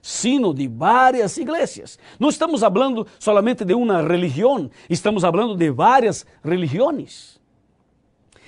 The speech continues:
Apocalipse dezessete apresenta exatamente esse movimento que a Bíblia chama de Babilônia, confusão espiritual. E te pergunto,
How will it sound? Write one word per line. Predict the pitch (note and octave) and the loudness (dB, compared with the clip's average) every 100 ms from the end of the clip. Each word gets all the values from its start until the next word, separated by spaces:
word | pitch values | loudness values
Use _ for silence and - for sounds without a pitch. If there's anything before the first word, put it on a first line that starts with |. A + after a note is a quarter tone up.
| - | -4
Apocalipse | E3+ - A#3+ - F3 B3+ E4 - - F#3 C3+ | -2 0 0 2 2 4 4 2 -6 -4 -2
dezessete | F3 D3 C3+ - E3 D#3 A#3+ | 0 -2 -4 0 0 0 -8
apresenta | - C4 G3 - E3 D#3+ A#3 A3+ - - | -4 -2 0 0 0 0 -2 -6 -8 -2
exatamente | E3 - A#3+ A#3+ E3 G#3 G3 | 0 0 -2 0 0 0 0
esse | G3+ - | -4 -2
movimento | E3 D#3+ D#3+ C#3 D#3 G3 B3+ A3 - A#3 - _ | -2 0 0 0 0 0 0 0 -2 -4 -6 _
que | - D#3+ | -2 0
a | D3+ | 2
Bíblia | C4+ B3 | 2 2
chama | C#4 D4 B3+ | 2 0 0
de | C4+ - | -2 -4
Babilônia, | E3 C3+ F#3+ F3+ D3+ G3 G#3 A3 F3+ C#3+ - _ | -14 -2 -2 0 -4 -4 0 0 0 -4 -10 _
confusão | - G3 - F#3+ D#3+ F3+ B3 B3+ | -2 -2 -2 -6 -6 -2 -2 -2
espiritual. | F3 - D#3 C3+ B2 C#3 D3 G#2 _ _ _ - | -8 -6 -6 -6 -6 -4 -4 -8 _ _ _ -6
E | F#3 | -4
te | F#3+ G3 | -2 -2
pergunto, | F3 D3+ F3 C#3+ G#2+ | -2 0 -2 -4 -12